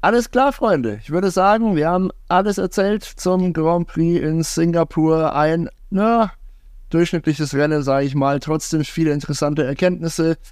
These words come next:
einige spannende Wertungen. Sagt uns auf jeden Fall, ob ihr mit uns d'accord geht, ob wir irgendwo total daneben lagen,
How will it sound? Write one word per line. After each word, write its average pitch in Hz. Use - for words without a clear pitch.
einige 175
spannende 160
Wertungen. 135
Sagt 127
uns 165
auf 120
jeden 110
Fall, 117
ob 127
ihr 151
mit 185
uns 214
d'accord 185
geht, 175
ob 151
wir 160
irgendwo 156
total 156
daneben 147
lagen, 139